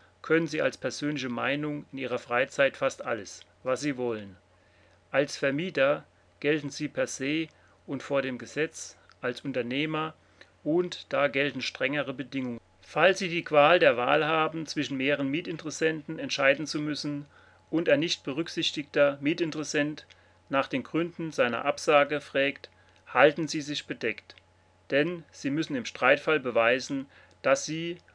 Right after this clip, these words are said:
als Vermieter nicht diskriminiert haben. Mögliches Totschlagargument:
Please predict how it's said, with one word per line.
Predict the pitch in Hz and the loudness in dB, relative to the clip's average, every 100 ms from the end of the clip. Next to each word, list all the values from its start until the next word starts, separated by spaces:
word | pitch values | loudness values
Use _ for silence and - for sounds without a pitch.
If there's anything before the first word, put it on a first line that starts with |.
| - | -2
als | 127 123 | -2 0
Vermieter | 131 123 147 151 151 147 - - | -2 -2 0 2 2 0 -8 -16
nicht | - 151 - - | -6 -4 -4 -4
diskriminiert | 156 - 151 147 139 143 139 | -8 -6 -4 -2 0 -2 -2
haben. | 127 110 107 98 87 - _ _ _ _ _ | -2 0 0 -4 -14 -20 _ _ _ _ _
Mögliches | 135 160 180 175 170 165 - | 2 2 2 -2 -2 -4 -8
Totschlagargument: | - 160 165 160 151 151 147 143 139 139 139 | -2 0 0 2 2 2 -2 -2 -2 -2 -4